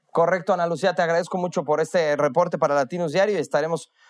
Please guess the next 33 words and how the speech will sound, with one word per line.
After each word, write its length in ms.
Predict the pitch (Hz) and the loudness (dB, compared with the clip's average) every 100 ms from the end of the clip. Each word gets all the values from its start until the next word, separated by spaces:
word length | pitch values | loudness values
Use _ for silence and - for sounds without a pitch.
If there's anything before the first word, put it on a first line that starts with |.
| _ | _
muy 200 | 139 156 | 2 4
al 140 | 165 143 | 4 2
pendiente 560 | 143 139 160 151 156 | 0 2 0 2 -2
de 240 | 143 135 127 | 0 0 0
la 100 | 127 | 0
información. 500 | 120 127 123 170 160 | -2 -2 0 -2 0
Gracias 320 | 139 131 123 | -2 -2 -4
a 40 | |
ti 160 | 117 147 - | -4 -6 -4
y 140 | 135 | -2
a 80 | 123 | -2
Alexander 420 | 104 131 123 107 | -2 -4 -4 -4
Villa, 240 | 117 123 | -2 -4
que 80 | - | -4
también 320 | 98 107 120 - - - | -8 -6 -6 -8 -20 -8
está 400 | 113 - 127 - | -4 0 0 -2
en 200 | 135 120 | -4 -2
la 100 | 117 | -2
zona 220 | 104 135 123 | -2 -2 -2
y 60 | |
tiene 220 | 120 127 | -2 -2
a 60 | 117 | 0
Ana 120 | 117 | -2
Lucía 300 | 113 110 131 | -4 -2 -2
Hernández 400 | 123 131 135 127 | -2 -2 -2 -4
con 280 | - 139 131 _ - | 0 0 -2 _ -8
ese 260 | 120 127 - | -4 -4 -2
completo 540 | 131 107 143 127 127 | -2 0 -2 0 -2
reporte. 580 | 117 107 117 113 120 - | -2 -2 -4 -2 -6 -8
Estaremos 400 | 101 - 127 127 | -14 -4 -2 -2
muy 160 | 123 131 | -2 -2
al 100 | 123 | -2
pendiente. 420 | 120 113 117 110 | -4 -4 -4 -6